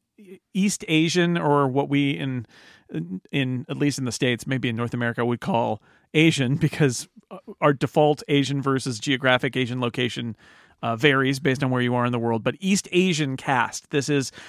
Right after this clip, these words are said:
this is one of those episodes that, other than our main cast, uh, and the aliens, um, the other remaining members of our,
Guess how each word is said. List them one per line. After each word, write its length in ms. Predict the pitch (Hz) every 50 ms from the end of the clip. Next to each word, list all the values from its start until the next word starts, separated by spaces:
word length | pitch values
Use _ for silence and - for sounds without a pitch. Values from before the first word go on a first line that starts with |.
| - -
this 160 | - 151 139 -
is 100 | 151 147
one 200 | 156 160 156 151
of 60 | 143
those 220 | 147 147 143 135
episodes 360 | 147 135 - 123 147 139 123 120
that, 120 | 139 139
other 260 | - 156 151 170 165
than 160 | 147 147 143 143
our 140 | 139 135
main 280 | 135 139 131 131 131 131
cast, 520 | - - 135 123 120 120 117 - - - - _ - - - - _ _
uh, 180 | - 123 120 127 -
and 140 | 139 127 127
the 140 | 139 - 175 160
aliens, 640 | 170 165 143 127 113 107 107 107 120 156 175 - - - _ _ _ _ _ _
um, 300 | 123 117 113 113 110 107 -
the 200 | 160 147 151 185
other 340 | 165 151 170 160 143 135 - -
remaining 420 | - 147 151 151 147 151 156 147 143
members 360 | 139 135 127 139 131 113 131
of 100 | 123 123
our, 240 | 117 113 110 113